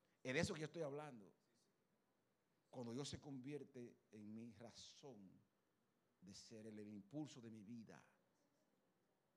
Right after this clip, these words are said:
Cuando Dios es realmente mi Dios. Y cuando yo a Él, óyeme,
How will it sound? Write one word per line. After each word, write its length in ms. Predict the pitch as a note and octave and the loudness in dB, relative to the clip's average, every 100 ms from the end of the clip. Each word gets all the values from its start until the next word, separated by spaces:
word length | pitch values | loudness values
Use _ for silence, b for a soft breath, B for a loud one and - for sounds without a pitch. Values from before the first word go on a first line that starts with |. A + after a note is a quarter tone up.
| _ _ _ _ _ - _ _ | _ _ _ _ _ -20 _ _
Cuando 300 | - A#2 A2 | 0 4 4
Dios 280 | G#2 C#3 E3+ | 8 8 6
es 200 | E3 E3 | 2 2
realmente 580 | D#3 C#3 A#2+ C#3+ C#3 F3+ | 2 6 8 6 4 0
mi 140 | D#3+ | 0
Dios. 640 | G#2+ G#2+ A#2+ A#2 G2+ - - - - - - - - - _ _ - | -2 -2 -4 -4 -8 -14 -18 -20 -20 -20 -20 -20 -20 -20 _ _ -16
Y 60 | |
cuando 320 | - A2 G#2 | -6 -2 0
yo 180 | G2+ A#2+ | 2 4
a 100 | A#2 | 6
Él, 280 | B2+ A#2 G#2 - b b b b b b _ _ _ _ _ - _ _ - | 6 6 -2 -10 b b b b b b _ _ _ _ _ -20 _ _ 0
óyeme, 400 | C#3 D3+ C3 | 4 6 6